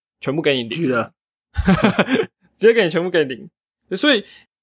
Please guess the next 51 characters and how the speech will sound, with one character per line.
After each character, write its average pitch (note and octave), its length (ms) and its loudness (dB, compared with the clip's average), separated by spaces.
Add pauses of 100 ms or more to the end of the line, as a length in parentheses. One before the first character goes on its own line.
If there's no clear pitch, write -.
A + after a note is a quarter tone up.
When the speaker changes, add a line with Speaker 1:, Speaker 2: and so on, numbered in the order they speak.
(340)
Speaker 1:
九 D3 180 4
月 A3+ 60 8
I G#3 160 6
O F#3+ 40 2
S F3 100 -4
十 C#3+ 120 -8
四 E3+ 140 -6
上 D3+ 240 -2
的 A2+ 120 -8
时 B2+ 120 -10
候， B2+ 240 -2 (140)
在 F3 160 2
那 E3+ 100 0
之 D#3 140 -6
前 A2+ 320 -10 (520)
一 D#3 100 -6
定 F#3 180 0
是 F#3 160 -2
大 E3 120 2
家 D#3 100 6
要 D3+ 120 4
做 D3+ 200 -2
一 - 20 -6
些 C3+ 140 -6
反 A2 240 -8
应， B2 80 -10
业 D#3 160 2
界 D3+ 140 2
一 - 20 0
定 C3+ 80 -2
要 B2+ 80 -2
做 B2 140 -4
一 - 20 -4
些 B2 100 -4
反 A2+ 240 -8
应， B2+ 160 -16
不 C3+ 80 0
然 C#3 140 2
就 C#3+ 60 -2
会 D3 100 4
直 B2+ 100 -8
接 B2+ 140 0
死 - 200 -8
一 - 120 -16
片 - 280 -10
这 - 60 -18
样。 - 100 -18 (320)
对， - 140 -20 (360)
至 G3 100 0
少 C#3+ 180 4
Speaker 2:
哦。 - 240 -6